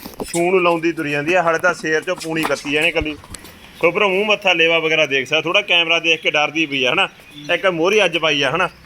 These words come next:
ਸੋ ਮੋਹਰੀ ਜੇ ਕਲਕਾਨ ਜੀ ਕਰਦੀ ਆ ਤੇ ਲੇਵੇ ਲੂਵੇ ਵਾਲੇ ਪਾਸੇ ਦੇਖੋ, ਪੂਰੀ ਸਾਫ਼ ਸੁਥਰੀ, ਐਨ ਨੰਗੇ ਲੇਵੇ ਦੀ ਆ ਤੇ ਥਣ ਵੀ ਮੁੱਠੀ ਮੁੱਠੀ ਵਾਲਾ ਕੱਢਣਾ ਤੇ ਭਲਾ ਭੁਲਾ ਲੱਗ ਗਈ ਪਾਉਣ ਇਹ ਤੇ ਦਿਨ ਅੱਠ ਦਸ ਕੱਢ ਜੂ ਹਜੇ, ਹਨਾ?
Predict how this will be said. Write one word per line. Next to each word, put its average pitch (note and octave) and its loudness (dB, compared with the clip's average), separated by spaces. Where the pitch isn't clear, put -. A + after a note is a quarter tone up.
ਸੋ F#3 2
ਮੋਹਰੀ F3 2
ਜੇ G3 2
ਕਲਕਾਨ E3+ 0
ਜੀ E3+ -4
ਕਰਦੀ E3+ -2
ਆ E3+ 2
ਤੇ A3+ 2
ਲੇਵੇ G#3 2
ਲੂਵੇ G#3+ -2
ਵਾਲੇ G#3 2
ਪਾਸੇ F3+ -2
ਦੇਖੋ, C#3 -4
ਪੂਰੀ G3 -4
ਸਾਫ਼ D3 2
ਸੁਥਰੀ, B2+ -8
ਐਨ A3+ 0
ਨੰਗੇ F3 0
ਲੇਵੇ E3+ 2
ਦੀ F3 2
ਆ G3 2
ਤੇ A3+ 0
ਥਣ F3+ 0
ਵੀ G#3 -2
ਮੁੱਠੀ F3+ -4
ਮੁੱਠੀ F3 -4
ਵਾਲਾ D3+ 0
ਕੱਢਣਾ F3 -4
ਤੇ G#3 0
ਭਲਾ G3+ 0
ਭੁਲਾ F#3+ -2
ਲੱਗ D#3 0
ਗਈ D3+ -12
ਪਾਉਣ E3 -2
ਇਹ F3 -2
ਤੇ A3 -2
ਦਿਨ G3+ 0
ਅੱਠ F#3 -6
ਦਸ F3+ -2
ਕੱਢ C#3+ -2
ਜੂ D3+ -2
ਹਜੇ, A#2+ 0
ਹਨਾ? E3 0